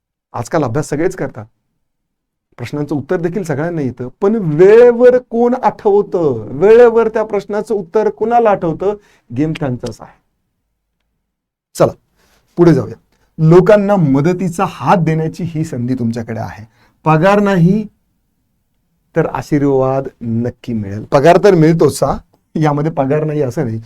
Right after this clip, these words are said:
पगार नाही तर आशीर्वादासाठी काम होतं. आणि महानगरपालिका ही तुमचं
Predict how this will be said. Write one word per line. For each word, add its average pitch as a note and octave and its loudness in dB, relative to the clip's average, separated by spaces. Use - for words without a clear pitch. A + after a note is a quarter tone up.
पगार D3+ 4
नाही F3 0
तर F3+ 4
आशीर्वादासाठी C#3 -2
काम A#2+ -12
होतं. A2 -16
आणि C#3 0
महानगरपालिका C#3+ 0
ही C3 -4
तुमचं C3+ -6